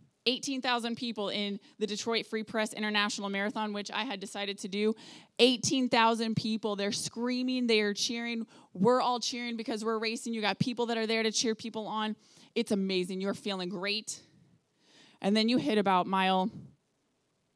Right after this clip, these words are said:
fifteen, sixteen. It's a little less people around you, a little less people on the sides of the streets cheering you on, anything happening, especially going through Canada. So this was an international race, and I got to run from Detroit,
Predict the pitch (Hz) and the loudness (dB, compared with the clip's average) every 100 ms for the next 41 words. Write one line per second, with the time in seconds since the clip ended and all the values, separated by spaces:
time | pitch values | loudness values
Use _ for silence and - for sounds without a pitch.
0 | _ _ _ - 269 - 269 254 - 247 | _ _ _ -2 0 2 2 2 0 0
1 | - - 254 254 - _ - - 220 247 | 0 -2 -2 -2 -4 _ -20 -4 6 8
2 | 240 240 - 269 240 226 214 226 208 175 | 10 6 4 0 2 0 2 2 2 0
3 | 190 214 220 - 240 226 220 - 214 208 | 0 0 0 -2 -2 -2 -2 2 2 2
4 | 202 - 226 208 - 220 214 214 214 214 | 0 0 -2 0 0 2 0 -2 -2 -2
5 | 208 208 208 196 226 208 208 190 180 196 | 0 -2 -4 -4 -2 -2 -2 -4 -4 -4
6 | 220 214 202 196 202 180 254 202 180 160 | -2 -2 0 0 -2 -4 -2 0 0 0
7 | - 190 - 190 185 185 185 180 202 185 | 0 -2 -2 2 2 2 0 -2 -4 -2
8 | 185 190 - 180 175 - - - 196 202 | 0 0 -2 -6 -8 -16 -20 -6 2 2
9 | 196 196 190 196 180 - 190 190 | 4 2 0 -2 -2 0 2 4